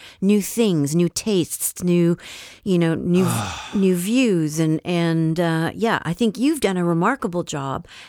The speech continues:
Speaker 1: at not being Mister Anglais.
Speaker 2: Yeah, it's, it's like the people who come down from the north and bring their own food and stuff. It's, you know, just,
Speaker 1: <laughs>
Speaker 2: just,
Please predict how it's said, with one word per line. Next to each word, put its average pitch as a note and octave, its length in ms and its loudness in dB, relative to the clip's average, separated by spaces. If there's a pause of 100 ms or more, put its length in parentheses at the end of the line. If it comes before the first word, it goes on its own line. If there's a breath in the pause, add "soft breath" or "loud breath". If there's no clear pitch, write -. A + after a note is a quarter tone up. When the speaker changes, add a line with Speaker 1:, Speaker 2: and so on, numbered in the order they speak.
(140 loud breath)
Speaker 1:
at F3+ 320 0
not F#3+ 540 0
being F3 360 2
Mister E3 420 -2
Anglais. E3 640 0 (100)
Speaker 2:
Yeah, A3 220 -2
it's, A2+ 120 -4
it's - 200 -2
like G#3+ 160 0
the F#3 80 -4
people A3 280 -4
who F#3 80 0
come F3+ 220 -2
down E3+ 220 -2
from E3 120 -6
the C#3 60 0
north C#3+ 360 0
and C#3 180 -4
bring F#3 180 0
their E3 180 0
own D3 140 -2
food D#3 420 -2
and G#2+ 100 -4
stuff. - 360 -8
It's, D#3+ 160 -10 (180)
you B3+ 80 -8
know, A#3 120 -4
just, - 220 -8 (260)
Speaker 1:
<laughs> - 240 -6
Speaker 2:
just, - 520 -4